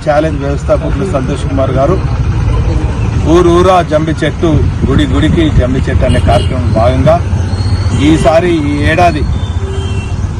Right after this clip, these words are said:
ఎంతో చారిత్రాత్మకమైనటువంటి ప్రాచుర్యం పొందుతున్నటువంటి పద్మాక్షమ ఆలయం ఎదుట మరి ఈరోజు జమ్మి వృక్షాన్ని నాటడం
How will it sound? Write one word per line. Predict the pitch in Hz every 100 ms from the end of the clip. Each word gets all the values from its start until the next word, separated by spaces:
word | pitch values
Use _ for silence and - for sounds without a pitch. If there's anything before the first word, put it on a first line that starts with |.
| - 139
ఎంతో | 156 185 185 -
చారిత్రాత్మకమైనటువంటి | 147 165 160 175 170 - 170 160 156 156 147 151 139 - - - - -
ప్రాచుర్యం | 139 151 - 165 165 -
పొందుతున్నటువంటి | - 311 160 294 302 - 285 - - - - - - -
పద్మాక్షమ | 120 - - - - 165 151 139 143
ఆలయం | 147 147 135
ఎదుట | 123 131 196 190 - - - - - - - - - -
మరి | 139 139 131 107 - - - - - - - 135
ఈరోజు | 143 151 147 156 139 - - - - - - 143
జమ్మి | 147 165 151
వృక్షాన్ని | 127 156 135 127 123 113 - 120
నాటడం | 123 139 131